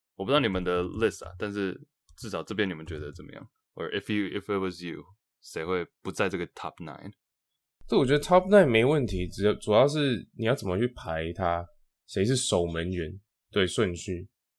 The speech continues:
Speaker 1: 但他守什么门？守什么门员？
Speaker 2: 守，守 top ten 的门。
Speaker 1: 哦，就第十个嘛。
Speaker 2: 就 I'm, I'm, I'm gonna just throw Shaq in，因为，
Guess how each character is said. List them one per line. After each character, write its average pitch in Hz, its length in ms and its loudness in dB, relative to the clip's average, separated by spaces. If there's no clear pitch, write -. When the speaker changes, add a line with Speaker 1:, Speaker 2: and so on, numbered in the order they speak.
Speaker 1:
但 104 120 -4
他 107 100 2
守 104 220 2
什 120 120 -2
么 95 80 -2
门？ 76 180 -8
守 - 280 -6
什 98 120 4
么 107 140 6
门 98 80 -2
员？ 76 100 -10
Speaker 2:
守， 95 220 6
守 98 60 4
top 123 280 4
ten 127 180 2
的 98 80 0
门。 82 180 -4
Speaker 1:
哦， 82 280 -6
就 - 100 -2
第 127 160 2
十 85 240 -6
个 85 160 -4
嘛。 78 120 -10
Speaker 2:
就 135 100 8
I'm, 120 140 12
I'm, 123 160 8
I'm 120 200 6
gonna 151 220 8
just 131 320 -2
throw 117 180 6
Shaq 104 400 6
in， 95 160 2
因 110 80 4
为， 120 140 6